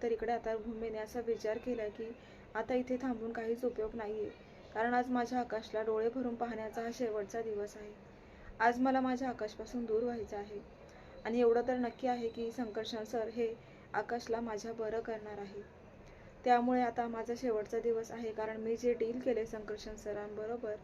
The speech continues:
ते आज मला पूर्ण करावं लागणार आहे. माझी जबाबदारी, माझा दिलेला शब्द मला पाळावा लागणार आहे.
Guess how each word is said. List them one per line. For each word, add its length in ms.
ते 100
आज 240
मला 200
पूर्ण 320
करावं 340
लागणार 340
आहे. 220
माझी 260
जबाबदारी, 560
माझा 320
दिलेला 360
शब्द 260
मला 280
पाळावा 420
लागणार 360
आहे. 220